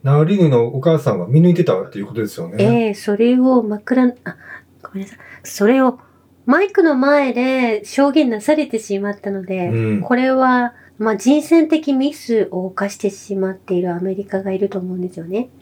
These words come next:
Speaker 1: だからもうこのビデオクリップも当然作られた可能性が大ですよね。
Speaker 2: ええ。そして、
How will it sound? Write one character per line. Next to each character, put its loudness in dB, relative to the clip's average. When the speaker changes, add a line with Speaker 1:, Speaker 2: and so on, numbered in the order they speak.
Speaker 1:
だ 2
か 4
ら 0
も -2
う -12
こ 2
の 4
ビ -4
デ 2
オ 4
ク 0
リ 6
ッ -10
プ -4
も 2
当 4
然 0
作 0
ら 6
れ 2
た 0
可 -6
能 -2
性 -2
が 0
大 2
で -6
す -12
よ -8
ね。 -2
Speaker 2:
え -2
え。 2
そ -6
し -12
て、 0